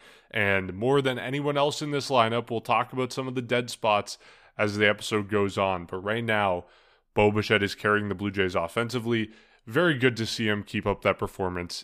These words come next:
and I think he's a key integral part to the Blue Jays turning things around, maybe, question mark, dot, dot, dot. We'll see about that. But Bo Bichette, great series in Minneapolis.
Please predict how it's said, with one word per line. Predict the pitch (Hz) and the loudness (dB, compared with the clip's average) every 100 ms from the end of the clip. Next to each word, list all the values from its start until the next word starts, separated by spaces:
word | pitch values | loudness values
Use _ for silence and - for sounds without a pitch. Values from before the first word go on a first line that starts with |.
| - | -2
and | 101 90 87 85 | -2 -2 -6 -4
I | 101 | -4
think | 98 107 98 | -4 -6 -6
he's | 87 | -6
a | 92 | -8
key | - 123 117 120 | -6 -4 -2 -2
integral | 117 101 107 95 | -4 -4 -2 -4
part | - 92 90 _ _ _ - | 0 -2 -2 _ _ _ -4
to | 113 | -2
the | 95 | -2
Blue | 95 95 | -2 -2
Jays | 92 87 85 85 - _ _ _ _ _ _ | 0 0 -2 -6 -14 _ _ _ _ _ _
turning | - 175 175 160 | 0 2 2 0
things | 135 147 120 | 0 0 2
around, | 135 123 117 117 110 110 | 2 4 4 2 0 -4
maybe, | 107 107 107 107 101 95 _ _ _ | 0 0 2 0 0 -4 _ _ _
question | - 107 - 101 95 | 0 0 0 -8 -2
mark, | 92 90 - | 0 0 -2
dot, | - 92 90 | 0 0 2
dot, | 90 85 | 0 2
dot. | 92 87 - | 0 0 -2
We'll | 107 95 | -4 -2
see | 104 | 0
about | 90 90 85 | 2 0 2
that. | 92 90 90 - | 2 2 -2 6
But | 139 135 123 | 8 8 4
Bo | 120 | 0
Bichette, | 110 107 107 92 - _ _ _ _ _ | 0 0 2 2 0 _ _ _ _ _
great | - 95 - | 0 0 2
series | 90 82 82 | -6 -6 -8
in | 82 | -10
Minneapolis. | 82 80 87 - - - | -10 -12 -14 -16 -18 -20